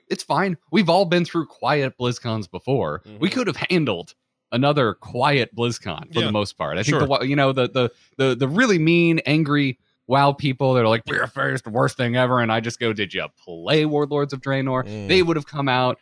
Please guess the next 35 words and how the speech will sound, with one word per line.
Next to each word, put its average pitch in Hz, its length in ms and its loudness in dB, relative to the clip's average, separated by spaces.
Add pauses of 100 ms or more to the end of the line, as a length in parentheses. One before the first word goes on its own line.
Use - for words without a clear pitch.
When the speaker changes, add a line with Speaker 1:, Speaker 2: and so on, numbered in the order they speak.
(160)
Speaker 1:
still 160 280 -2
mad 120 360 2
about 120 260 0
B 107 160 -2
F 104 160 -6
A 92 260 0
and 92 140 -4
still 92 240 -8
been 95 260 -6
talking 90 300 -8
about 92 240 -4
Blizzard 95 240 -10
conspiracies. 87 800 -6 (200)
But 156 120 -2
the 175 80 -2
rest 240 260 2
of 190 80 2
us, 185 240 4 (420)
had 170 240 0
Immortal 185 280 0
not 165 160 2
happened, 139 320 0
we 139 80 2
would 143 100 2
have 135 80 0
just - 120 -8
been 131 100 -2
like, 131 120 -2
"Whatever. 85 400 -2
It 92 40 -4
was 104 120 -2
just 131 180 -6
another, 110 420 0
you 90 180 -10
know, 90 260 -8